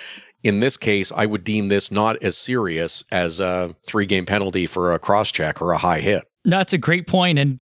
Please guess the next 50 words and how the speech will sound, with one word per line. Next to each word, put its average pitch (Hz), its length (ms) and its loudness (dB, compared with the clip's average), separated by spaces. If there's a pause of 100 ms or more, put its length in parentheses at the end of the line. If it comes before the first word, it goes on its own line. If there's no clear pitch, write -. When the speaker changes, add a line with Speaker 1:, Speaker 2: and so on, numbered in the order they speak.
Speaker 2:
you 156 120 2
have 165 100 0
Abe 170 220 2
Kubel's 175 380 0
check 170 260 -2
to 165 60 -6
the 139 80 0
head. 143 200 0
You 139 60 2
have 135 60 0
Alexiak 160 520 0
with 147 120 0
a 143 40 2
check 147 240 -2
to 151 80 -2
the 131 80 0
head. 135 180 0
You 143 80 4
have 139 80 2
Skinner 190 340 2
with 151 180 2
an 160 80 4
intentional 170 680 0 (280)
direct 165 440 0
high 151 220 2
stick 175 320 0
to 170 100 4
an 151 60 4
opponent's 151 440 2
face. 123 500 -2 (320)
You've 143 120 2
got 175 140 2
situations 180 580 2
that 147 100 2
are 143 80 2
dangerous 143 500 0
and 156 180 2
causing 151 360 2
injuries 151 380 2
in 123 80 2
most 117 200 0
cases 110 400 -2
that 143 180 0
are 139 280 0 (220)
also 143 320 2
at 131 80 0
that 135 160 0
three-game 147 440 2
mark. 113 260 0
But - 200 0